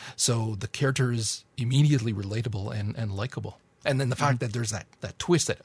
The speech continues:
Speaker 1: holy crap, he's also a robot. Okay, this is gonna be pretty cool.
Speaker 2: Yeah, and that's been a strength of Jeff Lemire's writing for ages. I mean, I've read a lot of his comics, trying to think of what we've covered of his here specifically. Uh, he's writing the new Hawkeye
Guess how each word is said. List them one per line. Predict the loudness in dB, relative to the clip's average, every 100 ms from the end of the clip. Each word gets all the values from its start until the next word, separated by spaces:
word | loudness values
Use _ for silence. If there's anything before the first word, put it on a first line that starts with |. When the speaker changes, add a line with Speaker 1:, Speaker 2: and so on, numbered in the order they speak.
| _
Speaker 1:
holy | -6 -6 -4
crap, | -6 -4
he's | -6
also | -6 -4 -4
a |
robot. | -4 -4 -6 -8 -12 -16 -6
Okay, | -2
this | 0 0
is |
gonna | -2 -8
be |
pretty | -8 -10
cool. | -8 -6 -6 -10 _ _ -20 -20 _ _ _
Speaker 2:
Yeah, | -2
and | 2
that's | 0 0
been | -2 0
a |
strength | 0 2 0 2
of | 0
Jeff | 0 0
Lemire's | 0 2 2 2 2
writing | 2 2 2 0 -4
for | -4 -2 0 -2 -6 _ -14 -4
ages. | 0 0 0 -2
I |
mean, | 0
I've | 2
read | 0
a | 0
lot | 0 0
of |
his | 0 -2
comics, | -2 -2 0
trying | 0
to | 2
think | 0
of | 0
what | 0
we've | -2 0
covered | 0 2 0
of | 2
his | 2 2 0 -2
here | 0 0
specifically. | 0 0 0 2 0 0 0 0
Uh, | 0 0 0
he's | 0 2 2
writing | 2 4
the | 4
new | 4
Hawkeye | 2 2 2 0 0